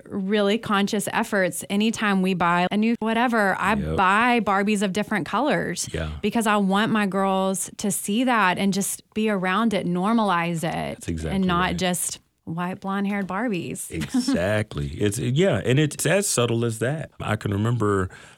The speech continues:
Speaker 2: for my kids, and we, we'll go, I know we talk about Rudine Sims Bishop, but one of the things that I noticed with my daughter is we have a book selection for her, and I've always tried to make sure that we're buying, you know, sets of books. Like, we,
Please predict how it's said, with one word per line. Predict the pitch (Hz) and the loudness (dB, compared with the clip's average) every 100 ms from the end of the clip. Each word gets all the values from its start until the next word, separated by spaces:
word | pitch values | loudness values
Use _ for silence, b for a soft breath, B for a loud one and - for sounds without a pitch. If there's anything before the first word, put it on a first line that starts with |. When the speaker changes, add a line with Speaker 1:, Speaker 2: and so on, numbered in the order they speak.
| B _ - | B _ -2
Speaker 2:
for | |
my | 107 127 | 0 0
kids, | 147 104 95 | 2 2 2
and | 92 | 0
we, | 95 | 0
we'll | 98 95 | -2 0
go, | 110 127 | 2 2
I | 104 | 2
know | 107 120 | 2 2
we | 107 | 0
talk | 104 101 | 0 -2
about | 95 | -2
Rudine | 95 95 92 92 | -2 0 0 -2
Sims | 87 87 85 | -4 -6 -2
Bishop, | 95 - 85 73 | -2 -2 -4 -4
but | 85 - b b b - | -4 -6 b b b -6
one | 107 139 | 0 2
of | |
the | 113 | 0
things | 101 104 101 | 0 -2 0
that | 92 | 0
I | 87 | 0
noticed | 87 90 101 95 92 | 0 0 0 0 -2
with | 87 | -4
my | 87 82 | -4 -4
daughter | 82 87 98 90 82 - | -2 -2 -2 -2 -4 -4
is | 90 85 85 | -6 -6 -4
we | 92 | -4
have | 92 98 95 85 - | 0 0 0 -4 -6
a | 85 | -4
book | 85 87 | -2 -2
selection | - 85 85 - 85 | -2 -2 -2 -4 -6
for | 76 82 | -2 -2
her, | 82 82 | 0 -2
and | 80 78 B B B - | -2 -4 B B B -4
I've | 104 110 | 0 4
always | 104 101 | 4 2
tried | - 95 | 0 0
to | 87 | 2
make | 90 87 | 0 -2
sure | - 92 | -2 -2
that | 85 | 0
we're | 85 | -2
buying, | 80 85 87 87 82 - | 0 0 0 0 -2 -4
you | 87 | -4
know, | 80 | -2
sets | 80 - 95 87 | -2 -2 -2 -4
of | 82 | -2
books. | 87 85 | -2 -2
Like, | 80 | -4
we, | 80 | -4